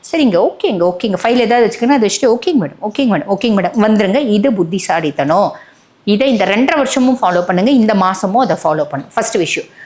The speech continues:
ரெண்டாவது விஷயம், நம்ம வேலை செய்யற இடத்துல நம்மளோட சக ஊழியர்கள், பத்தாம் பாவம் சுக்கிரனுங்க, சக ஊழியர்கள் இருக்காங்க பாத்தீங்களா? இப்ப நான் ஒரு கேடர்ல இருக்கேன், என் கூட என்னோட ஃப்ரெண்டு, பத்து வருஷமா அவ என் ஃப்ரெண்டு தான்.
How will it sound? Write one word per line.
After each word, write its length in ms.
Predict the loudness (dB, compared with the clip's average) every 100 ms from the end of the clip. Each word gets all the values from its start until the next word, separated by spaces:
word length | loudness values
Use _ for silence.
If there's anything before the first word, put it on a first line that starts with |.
| -12 -4
ரெண்டாவது 560 | 0 0 2 0 0
விஷயம், 300 | -2 0 0
நம்ம 180 | 0 0
வேலை 280 | 0 0 0
செய்யற 140 | 0 0
இடத்துல 240 | 0 0
நம்மளோட 260 | 2 2 2
சக 440 | 0 -2 -2 0
ஊழியர்கள், 500 | 2 2 2 0 -2
பத்தாம் 360 | -4 -2 -2 0
பாவம் 260 | 0 0 -2
சுக்கிரனுங்க, 400 | -4 -4 -2 -6 -8 -20 _
சக 420 | -6 -4 0 2
ஊழியர்கள் 500 | 2 2 2 0 -2
இருக்காங்க 340 | -2 -4 -4
பாத்தீங்களா? 260 | -2 -2 -2 -6 -12 -6
இப்ப 200 | -2 0
நான் 260 | 2 2
ஒரு 120 | 2
கேடர்ல 340 | 0 0 0 0
இருக்கேன், 320 | 0 -2 -2
என் 120 | 0
கூட 260 | 2 2 2
என்னோட 180 | 2 0
ஃப்ரெண்டு, 220 | 0 0
பத்து 200 | 0 0 0
வருஷமா 260 | 0 0 2
அவ 100 | 2
என் 100 | 0
ஃப்ரெண்டு 300 | -2 -2 0
தான். 160 | -2